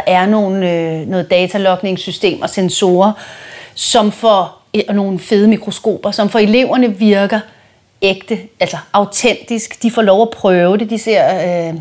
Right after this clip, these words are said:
det bliver de enormt motiveret af i virkeligheden. De skal passe på det. De skal,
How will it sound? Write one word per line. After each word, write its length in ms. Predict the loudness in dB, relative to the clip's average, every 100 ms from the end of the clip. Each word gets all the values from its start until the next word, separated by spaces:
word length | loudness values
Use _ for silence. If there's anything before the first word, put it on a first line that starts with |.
| -10
det 100 | -6
bliver 140 | 0 0
de 60 | 2
enormt 220 | 0 0
motiveret 440 | -4 -6 -4 0
af 140 | 0 -2
i 80 | -6
virkeligheden. 400 | -6 -6 -6 -4
De 100 | -2
skal 120 | -2
passe 260 | -2 -4 -4
på 200 | 0 0
det. 200 | 0 -2
De 100 | -4
skal, 360 | -4 0 0